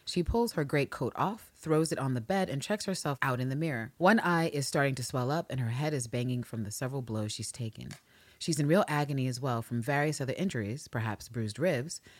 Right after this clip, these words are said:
and we realize it's only through the force of her titanic will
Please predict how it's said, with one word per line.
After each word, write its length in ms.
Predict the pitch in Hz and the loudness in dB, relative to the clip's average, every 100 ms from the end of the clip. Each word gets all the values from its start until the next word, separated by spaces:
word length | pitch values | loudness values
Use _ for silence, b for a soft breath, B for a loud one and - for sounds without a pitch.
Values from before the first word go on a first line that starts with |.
| B | B
and 80 | 156 | 2
we 80 | 156 | 4
realize 500 | 147 247 196 127 123 | 6 4 4 2 0
it's 160 | 131 156 | -2 -2
only 200 | 139 131 | 0 0
through 140 | 139 | -2
the 100 | 120 | -4
force 420 | - 175 190 190 | -2 0 0 -2
of 180 | - 135 | -6 -6
her 140 | 139 | -4
titanic 560 | 127 123 - 151 147 139 | -4 -4 -4 -4 -4 -4
will 340 | 120 107 78 | -4 -4 -6